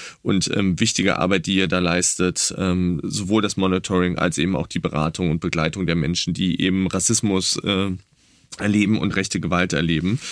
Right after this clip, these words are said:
Ähm, und du hast mir schon auch so ein bisschen ein anderes Stichwort gewi-, geliefert, worüber ich gerne mit dir auch nochmal sprechen wollen würde, ist das Thema Solidarität. Weil ich glaube, Solidarität ist nicht nur in diesem, sagen wir mal,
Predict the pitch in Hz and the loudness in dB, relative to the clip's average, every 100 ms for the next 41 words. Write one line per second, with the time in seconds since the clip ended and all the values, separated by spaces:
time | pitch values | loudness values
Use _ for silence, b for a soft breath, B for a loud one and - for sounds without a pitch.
0 | B B - 92 92 95 92 92 - _ | B B -4 0 2 2 2 0 -4 _
1 | - 104 104 95 - _ _ _ _ _ | 0 2 2 0 -2 _ _ _ _ _
2 | 214 - - 113 117 123 - 120 117 123 | -16 -10 0 2 4 2 4 2 2 2
3 | 113 127 117 - 113 147 - 135 127 120 | 2 2 2 2 2 2 2 0 0 0
4 | 113 120 113 - - 98 107 120 123 139 | 0 2 0 -6 -10 -8 -2 2 2 2
5 | 113 107 113 113 104 113 113 - - 117 | 0 2 0 0 0 2 2 2 2 2
6 | 104 - - 123 101 101 98 101 104 - | 2 0 0 0 2 0 0 0 0 0
7 | 104 - - - 107 - 113 107 104 110 | 0 -2 -2 -2 -2 0 2 2 2 2
8 | 104 95 95 95 - 107 85 - 87 95 | 2 2 0 -4 0 0 2 2 2 2
9 | - 104 110 104 107 104 101 107 120 113 | 2 2 2 0 0 0 0 0 -2 -2
10 | 104 - 117 - 113 113 110 110 B B | -2 0 0 2 2 4 2 0 B B
11 | B - 104 101 98 98 104 104 | B -2 0 2 2 2 2 2